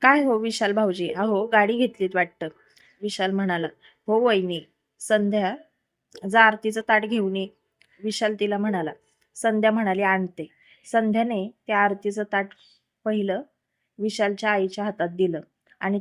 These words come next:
तिला म्हणाली, "आई, हे घ्या, आधी तुम्ही पूजा करा, मग मी ओवाळेन."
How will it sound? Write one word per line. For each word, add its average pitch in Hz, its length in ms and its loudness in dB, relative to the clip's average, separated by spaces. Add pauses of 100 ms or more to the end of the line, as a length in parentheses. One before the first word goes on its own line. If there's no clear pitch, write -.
तिला 208 160 -2
म्हणाली, 185 380 -2 (920)
"आई, 208 220 -2 (380)
हे 208 140 0
घ्या, 202 200 -2 (160)
आधी 196 340 -2
तुम्ही 214 200 -4
पूजा 202 320 -2
करा, 165 220 -2 (360)
मग 208 220 0
मी 214 80 0
ओवाळेन." 190 440 2